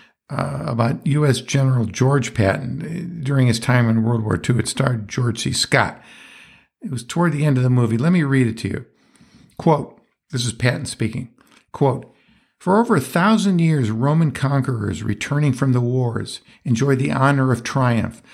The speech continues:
A tumultuous parade. In the procession came trumpeteers, musicians, and strange animals from conquered territories, together with carts laden with treasure and captured armaments.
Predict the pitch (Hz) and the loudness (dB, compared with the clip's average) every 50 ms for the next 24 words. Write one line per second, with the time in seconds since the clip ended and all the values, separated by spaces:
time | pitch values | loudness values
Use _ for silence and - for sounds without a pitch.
0 | - _ _ _ _ - 117 117 123 131 151 165 160 - - 160 143 127 - - | -20 _ _ _ _ 0 2 2 4 4 4 4 2 2 0 2 2 0 -2 -4
1 | - 135 123 123 127 127 123 110 101 - - - - - - _ - 131 123 117 | -2 0 2 4 4 4 2 0 0 -2 -6 -18 -20 -20 -20 _ -2 0 0 0
2 | 117 - 127 117 - - 175 170 165 - 175 151 - - 139 131 113 - - 156 | 0 -2 -4 -2 0 2 2 2 2 2 0 0 0 0 0 0 0 0 0 -2
3 | 147 135 - 113 - - 143 131 117 110 101 82 76 - 131 120 113 110 127 165 | 0 0 -2 -4 -2 0 2 2 2 2 2 0 -2 -2 0 0 2 2 2 2
4 | 165 - - 127 101 92 104 120 - - - - - 143 165 175 147 - 143 147 | 2 0 0 -2 -2 -2 -4 -4 -6 -6 -4 -2 0 2 2 2 2 2 2 2
5 | 151 139 131 120 107 95 - - 127 131 - - - 135 131 123 - 127 123 - | 2 2 2 2 2 -2 -2 -4 -4 -6 -6 -4 -4 -2 -2 -2 -4 -6 -2 -2
6 | 123 123 123 120 117 - 101 - - - - - - - - - - - - _ | 0 0 0 0 0 -2 -4 -4 -4 -6 -10 -16 -20 -20 -20 -20 -20 -20 -20 _
7 | _ - 123 113 - 180 170 170 143 123 113 117 - - - 160 160 147 - - | _ -4 0 2 2 2 2 2 0 0 -2 -4 -6 -4 0 0 0 2 0 -2
8 | - 131 131 139 147 143 127 123 117 127 113 - - - 143 143 135 113 107 98 | -4 -2 0 0 0 0 0 0 0 -2 -4 -4 -2 0 2 2 4 2 2 0
9 | 87 - - - - _ - 117 113 - - 139 143 131 - - 127 120 - 123 | -2 -4 -8 -18 -20 _ -6 -6 -6 -2 -2 -2 -2 -2 -2 -4 -4 -4 -2 0
10 | 123 120 117 107 98 90 90 90 - - - | 0 2 2 2 2 0 -2 -2 -4 -10 -16